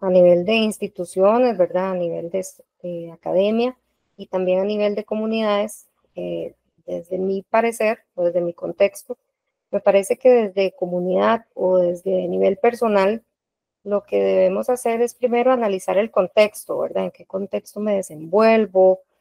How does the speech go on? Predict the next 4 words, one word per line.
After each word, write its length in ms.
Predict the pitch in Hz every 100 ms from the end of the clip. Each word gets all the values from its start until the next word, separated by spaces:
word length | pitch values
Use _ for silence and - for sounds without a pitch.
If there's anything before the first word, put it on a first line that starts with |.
| _ _ _ -
Em, 680 | 190 180 175 170 170 165 - _ _
y 640 | 214 220 226 233 233 240 233
concientizar 720 | 233 233 220 214 208 196 190
sobre 480 | - 226 226 -